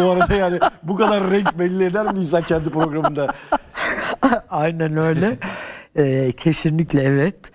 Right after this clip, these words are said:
Speaker 2: Ee, çünkü dediğim gibi eşleri, herkesin bir düzeni vardı.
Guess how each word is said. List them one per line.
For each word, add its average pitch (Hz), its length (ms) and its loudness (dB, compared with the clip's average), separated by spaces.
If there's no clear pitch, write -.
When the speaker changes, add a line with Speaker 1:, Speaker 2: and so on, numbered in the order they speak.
Speaker 2:
Ee, 127 380 2
çünkü 196 600 0
dediğim 147 480 2
gibi 127 280 2
eşleri, 180 680 0
herkesin 208 680 0
bir 151 100 0
düzeni 160 380 2
vardı. 117 360 -4